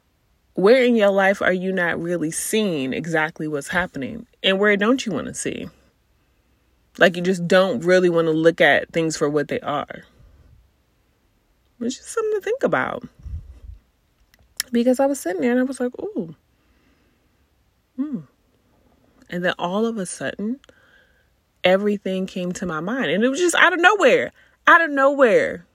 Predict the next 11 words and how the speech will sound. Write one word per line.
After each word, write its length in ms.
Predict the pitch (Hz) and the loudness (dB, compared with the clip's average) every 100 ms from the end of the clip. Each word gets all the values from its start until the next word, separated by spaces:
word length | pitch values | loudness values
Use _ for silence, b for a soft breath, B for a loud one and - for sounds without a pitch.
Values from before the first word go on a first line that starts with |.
| _ | _
Something 420 | - - 269 269 240 | -4 0 2 2 -2
hit 200 | 269 - | -2 -2
me 140 | 208 | -4
and 80 | 190 | -4
was 100 | 185 | -4
like, 280 | 185 175 - _ _ _ _ _ _ | -4 -4 -6 _ _ _ _ _ _
"This 580 | 160 175 269 320 - - _ _ _ _ _ | -6 0 0 -2 -12 -20 _ _ _ _ _
particular 580 | - - 262 254 269 262 - | -12 -6 -6 -4 -2 -2 -2
equation, 840 | 190 - 233 233 202 185 165 170 B B B - | -8 -4 0 0 0 -4 -6 -8 B B B -10
the 100 | 226 | -4
math 460 | 226 247 247 - | -2 0 -2 -6